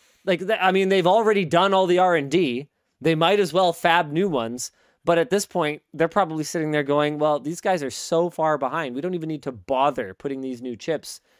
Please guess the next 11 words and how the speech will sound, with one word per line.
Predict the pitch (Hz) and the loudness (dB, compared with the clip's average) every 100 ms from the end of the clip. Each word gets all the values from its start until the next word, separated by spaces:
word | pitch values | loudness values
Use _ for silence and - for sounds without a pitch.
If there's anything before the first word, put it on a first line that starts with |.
| _ | _
in | - 147 | -8 -4
our | 139 131 | -2 -4
new | 131 123 | -6 -4
phones." | 180 151 101 - _ _ | -4 -4 -6 -16 _ _
And | 208 240 143 - _ _ _ - | -4 -2 -4 -8 _ _ _ 0
I | 208 320 | 2 2
actually | 320 - 202 | -2 -4 -6
see | 190 196 196 | -4 -6 -2
this, | 156 165 - - _ _ _ _ - | 0 0 -4 -12 _ _ _ _ -6
hold | 120 123 | -4 -2
on, | 117 | -4